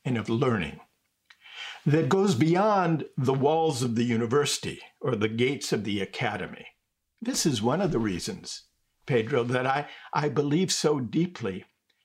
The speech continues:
in the kind of public philosophy reflected in that clip you showed in the outdoor stadium. I think that learning,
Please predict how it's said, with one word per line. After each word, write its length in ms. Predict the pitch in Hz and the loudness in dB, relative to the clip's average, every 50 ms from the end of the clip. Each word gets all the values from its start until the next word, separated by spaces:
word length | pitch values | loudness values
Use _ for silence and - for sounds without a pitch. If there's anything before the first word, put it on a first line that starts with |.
| _ _ 359 | _ _ -6
in 460 | - - 151 156 147 139 139 127 - - _ _ - | -2 0 0 2 0 0 -2 -4 -6 -12 _ _ -6
the 140 | 156 147 | -6 -4
kind 240 | - - 170 151 160 | -2 0 0 2 0
of 220 | 156 - - - - | 0 -2 -4 -6 -2
public 420 | - 165 180 180 170 143 120 - | 0 0 2 4 2 2 2 0
philosophy 720 | - 135 113 101 95 92 101 - - 110 104 - 131 123 | 0 0 0 0 0 -2 -4 -4 -4 -6 -4 -2 -2 0
reflected 640 | 113 113 113 110 - - - 156 156 156 - 123 117 113 | 0 0 0 -2 -2 -2 -2 -2 -2 0 0 0 0 2
in 140 | 113 110 120 | 0 0 0
that 240 | 120 117 120 - - | 0 -2 -4 -6 -6
clip 300 | - 156 139 - - 123 | -4 -4 -2 -2 -2 -2
you 160 | 101 92 104 | -2 -2 -2
showed 480 | - - - - - - - - - - _ _ _ _ _ _ _ - | -2 -2 -2 -2 -4 -6 -10 -14 -16 -20 _ _ _ _ _ _ _ -6
in 160 | - 120 110 | -2 0 0
the 140 | 117 123 120 | 0 0 0
outdoor 400 | 120 127 120 - - 131 117 117 | -2 -2 -2 0 2 2 2 2
stadium. 580 | - - - - 143 151 135 104 85 76 - - _ _ _ - - - - - - - - - - _ _ | -2 -4 -2 0 0 0 0 -2 -4 -6 -8 -14 _ _ _ -20 -20 -20 -18 -18 -16 -16 -18 -18 -20 _ _
I 220 | - 147 190 226 220 | 0 2 2 2 0
think 400 | - - 208 202 185 - - - - _ _ _ - | 2 2 2 2 2 0 -4 -10 -20 _ _ _ 0
that 420 | 123 147 143 139 - - - - - _ _ _ _ _ _ _ _ _ _ _ _ - | 2 2 2 2 0 -2 -4 -8 -18 _ _ _ _ _ _ _ _ _ _ _ _ 0
learning, 640 | 143 156 139 160 180 180 156 123 90 80 226 - | 2 4 4 4 4 4 2 2 0 -2 -6 -10